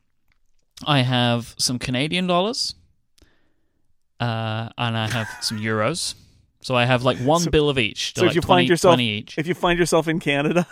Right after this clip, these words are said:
Speaker 2: <laughs> you've got
Speaker 1: That is
Speaker 2: money.
Speaker 1: exactly the reason. When I, I, it,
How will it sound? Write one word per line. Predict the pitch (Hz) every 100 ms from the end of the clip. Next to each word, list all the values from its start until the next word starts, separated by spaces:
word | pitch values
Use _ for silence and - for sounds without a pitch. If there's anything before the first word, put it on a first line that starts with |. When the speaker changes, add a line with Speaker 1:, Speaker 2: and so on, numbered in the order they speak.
| - - -
Speaker 2:
<laughs> | _ _ -
you've | 160 -
got | 180
Speaker 1:
That | 151
is |
Speaker 2:
money. | 165
Speaker 1:
exactly | 175 160 139 156
the | 165
reason. | 208 143 120 117
When | 175
I, | 202 196 190 185 -
I, | 151 151
it, | 170 156